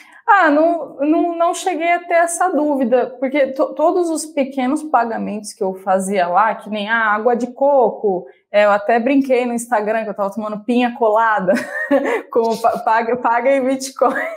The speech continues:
<laughs> Todos esses, pra esses pequenos pagamentos faz muito mais sentido utilizar a Lightning, porque ela é mais rápida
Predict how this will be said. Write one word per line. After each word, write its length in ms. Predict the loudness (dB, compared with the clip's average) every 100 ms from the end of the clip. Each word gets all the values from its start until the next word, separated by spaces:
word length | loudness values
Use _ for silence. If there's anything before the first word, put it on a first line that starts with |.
| 0
<laughs> 400 | 0 -4 -10 -2
Todos 200 | 0 0
esses, 280 | -2 -6 -2
pra 240 | 2 4
esses 280 | 2 0 -2
pequenos 520 | -2 -2 0 0 -2
pagamentos 680 | 0 0 2 0 -2 -6 -4
faz 260 | 0 2 2
muito 300 | 0 -2 -4
mais 200 | -6 -2
sentido 560 | -2 -2 -2 -2 -4 -8 _ _
utilizar 600 | -6 -6 -2 -2 2 4 4
a 40 |
Lightning, 500 | 4 2 0 -4 -10
porque 220 | -8 -2
ela 120 | 0 0
é 40 |
mais 300 | -2 -4 -2
rápida 480 | 0 0 -2 -2